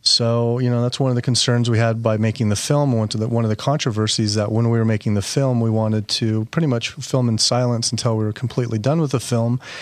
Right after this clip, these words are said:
and then decide, hey, do we really wanna take this to, say, those thirteen states, those states, Texas, um,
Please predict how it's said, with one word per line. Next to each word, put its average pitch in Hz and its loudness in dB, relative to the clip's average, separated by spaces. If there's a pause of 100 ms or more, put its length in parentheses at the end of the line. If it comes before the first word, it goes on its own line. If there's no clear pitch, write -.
(160)
and 147 2
then 170 4
decide, 147 2
hey, 143 2
do 113 0
we 131 2
really 131 2
wanna 120 2
take 123 -2
this 120 0
to, 104 0
say, 110 0
those 107 0
thirteen 113 0
states, 113 0
those 107 -2
states, - -2
Texas, 107 -2
um, 101 -2